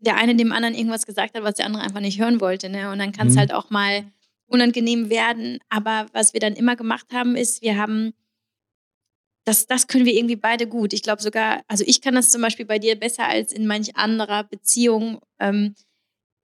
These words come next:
Speaker 1: dass wir also auf einer Augenhöhe sprechen können. Also jeder von uns kann sich reflektieren und,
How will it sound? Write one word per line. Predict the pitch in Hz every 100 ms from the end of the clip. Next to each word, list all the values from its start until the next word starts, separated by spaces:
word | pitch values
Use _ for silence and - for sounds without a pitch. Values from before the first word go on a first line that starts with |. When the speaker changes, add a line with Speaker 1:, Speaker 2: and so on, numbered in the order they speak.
| -
Speaker 1:
dass | 220 214
wir | 247 226
also | 214 220
auf | 226 -
einer | 233 233 226
Augenhöhe | 226 254 226 208 196 202 202 _ _ -
sprechen | - - 208 226 214
können. | 214 214
Also | - 220
jeder | 226 226 254
von | 247 240
uns | 233 -
kann | 233 233
sich | 233 226
reflektieren | 208 226 _ - 262 269 294 302 339 _ _ _ _ _
und, | 247 233 233 226 226 -